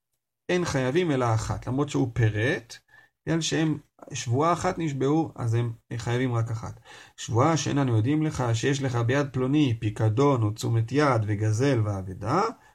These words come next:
חייבים על כל אחת ואחת, כי זה בעצם כאילו נשבעו ארבע שבועות שונות. משביע אני עליכם אם לא תבואו תעידוני שיש לי ביד פלוני פיקדון, חיטין ושעורים וכוסמין.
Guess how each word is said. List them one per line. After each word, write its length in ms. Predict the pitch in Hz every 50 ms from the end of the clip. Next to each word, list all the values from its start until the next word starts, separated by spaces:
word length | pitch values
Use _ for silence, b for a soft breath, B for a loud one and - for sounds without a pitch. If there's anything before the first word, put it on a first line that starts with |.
| b _ _
חייבים 340 | - - 101 110 170 170 123
על 80 | 98
כל 200 | 95 - 120 120
אחת 200 | 117 113 120 117 117
ואחת, 340 | 120 117 113 - - -
כי 140 | - - 110
זה 120 | 110 123 135
בעצם 380 | 147 160 175 175 - 151 139 131
כאילו 240 | - - 147 156 147
נשבעו 480 | 135 131 127 117 120 156 165 143 -
ארבע 300 | 117 117 123 123 123 120
שבועות 360 | 113 110 - 107 107 104 101 -
שונות. 400 | - 98 - - 110 - _ _ _ _ _ _ _ _ _ _ B B B B B B B B B B
משביע 540 | - 123 123 117 127 139 175 180 190 185 175
אני 240 | 170 165 165 175 170
עליכם 480 | 170 165 160 156 - - 170 165 165 160
אם 120 | 156 151
לא 120 | 156 160
תבואו 460 | 165 160 160 147 143 160 165 170 165 160
תעידוני 560 | 156 156 151 151 151 151 165 165 165 165 165
שיש 400 | 160 - 151 147 165 160 - -
לי 100 | 160 160
ביד 360 | 147 147 156 160 160 151 156 - - _ _ _
פלוני 500 | - 151 147 151 156 160 165 165 156 156
פיקדון, 720 | - 156 147 147 151 139 135 139 143 151 156 165 175 185 196 196 b b b b b -
חיטין 680 | - - 131 120 113 113 - - 202 214 214 208 196
ושעורים 840 | - - 120 113 - - 127 117 113 107 120 160 180 180 175 170 147
וכוסמין. 600 | 139 135 - 135 127 - - 139 127 107 90 -